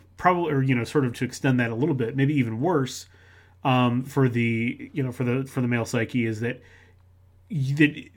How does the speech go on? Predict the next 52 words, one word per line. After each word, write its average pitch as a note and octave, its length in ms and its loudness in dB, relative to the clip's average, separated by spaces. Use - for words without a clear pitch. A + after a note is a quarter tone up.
literally E3+ 640 2
it's C#3 100 -4
not D#3+ 140 0
something E3+ 180 2
that D3 60 0
you C3 100 -2
could G#3+ 280 2
have D#3+ 120 0
done, C3 200 2
so, C#3+ 140 -4
not D#3 180 -2
that F3+ 80 -4
you D#3+ 80 -2
could D3+ 80 -2
have C#3+ 100 0
done C#3 100 2
something A#2+ 280 -4
more. A2+ 480 -4
It's - 140 -2
that D#3+ 100 -2
you B2+ 140 0
didn't C#3+ 260 2
do B2+ 140 2
something A2+ 320 -2
at G#2 80 -8
all G#2 400 -8
that B2+ 140 -2
could C3+ 100 2
have A#2 100 0
averted A2 300 -4
the G#2 60 -10
death, A2+ 440 -14
that A#2+ 400 -2
you C3 140 2
could E3 220 0
have, B2+ 420 4
like, C3 120 -2
someone, D3+ 360 4
you C3 60 6
know, A2+ 100 0
call-, C3+ 320 4
actually C#3 280 0
literally D#3 300 6
called C3+ 240 4
out G#2+ 120 -4
for A2 100 -10
help, - 200 -12
that B2 140 -10
someone C#3 300 2
said B2+ 220 2
that B2 120 -4
they, A#2+ 340 0